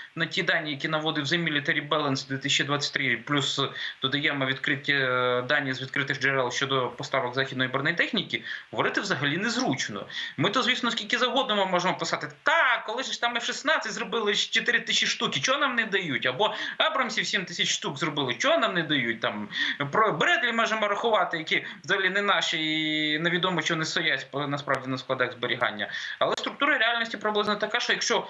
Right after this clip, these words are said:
всю армію С Ш А отак от прийти і роздягнути, все, віддайте всі Абрамси, всі Бредлі, всі, всю артилерію, всі, е, реактивні системи Україні, ну, цього може бути навіть цього недостатньо.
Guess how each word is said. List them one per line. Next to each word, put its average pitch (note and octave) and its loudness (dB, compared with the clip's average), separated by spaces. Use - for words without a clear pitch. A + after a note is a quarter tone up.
всю F3+ 4
армію G3 2
С F3 -6
Ш F#3 2
А D3+ -2
отак C#3+ -4
от C#3 -10
прийти D#4 0
і C#4+ 2
роздягнути, F3 -2
все, - 0
віддайте A3+ 0
всі G#3 -2
Абрамси, B2+ -2
всі A#3+ -2
Бредлі, D3+ 2
всі, - -6
всю F#3 2
артилерію, F#3+ 2
всі, A#3 2
е, G3 4
реактивні A3+ 0
системи G#3+ 0
Україні, B3 2
ну, G#3+ -2
цього B3 4
може A3+ 2
бути A3+ -2
навіть G#3+ 2
цього B3 4
недостатньо. A#2+ -2